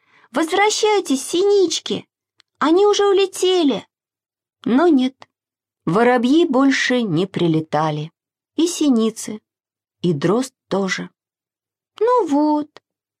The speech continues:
сказала Маша, «глупый Саша, ты прогнал всех птиц. Пойдём быстрее в дом, тогда они вернутся».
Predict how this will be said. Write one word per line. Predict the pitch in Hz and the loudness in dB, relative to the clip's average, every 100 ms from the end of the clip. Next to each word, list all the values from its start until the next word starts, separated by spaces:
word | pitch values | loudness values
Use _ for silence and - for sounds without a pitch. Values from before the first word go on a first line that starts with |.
| _ | _
сказала | - - 170 165 170 165 | -16 -6 -4 -2 0 0
Маша, | 160 156 - 165 - _ _ _ _ - | 0 -2 -6 -10 -16 _ _ _ _ -8
«глупый | 302 330 320 311 294 | -2 2 2 0 -4
Саша, | 294 311 294 277 - 240 _ _ _ _ - | -2 0 0 0 -6 -12 _ _ _ _ -6
ты | - | -4
прогнал | 339 349 359 381 415 | -2 0 2 2 2
всех | - 370 370 | 0 -4 -4
птиц. | - - 285 226 - - _ _ _ _ _ _ | -8 -2 -2 -2 -14 -20 _ _ _ _ _ _
Пойдём | - 427 571 370 | -4 0 2 2
быстрее | 277 262 277 | 0 0 0
в | 254 | 2
дом, | 262 214 185 _ _ | 0 -2 -4 _ _
тогда | - 330 508 | -4 0 0
они | 523 466 | 2 2
вернутся». | 440 349 269 302 - 214 | 2 4 2 0 -6 -12